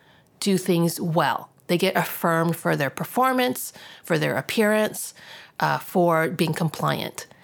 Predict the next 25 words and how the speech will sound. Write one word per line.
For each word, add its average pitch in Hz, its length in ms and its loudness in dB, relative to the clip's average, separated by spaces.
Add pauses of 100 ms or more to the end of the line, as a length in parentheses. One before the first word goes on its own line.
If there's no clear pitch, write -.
(300)
And, 170 560 4
uh, 160 360 2
so 170 320 0
from 170 220 2
a 165 60 2
very 196 360 0
early 165 280 0
age, 160 460 0
they 156 260 2
start 170 400 -2 (120)
to 165 160 0
begin 175 460 0
to 190 180 -4
inhabit 170 460 0
those 151 160 -2
spaces. - 720 -4 (280)
And 190 100 2
so 190 100 0
what 175 120 2
they 170 60 2
have 156 180 0
found 269 480 0
that 147 320 0 (120)
into 160 380 -2
adulthood, 202 640 0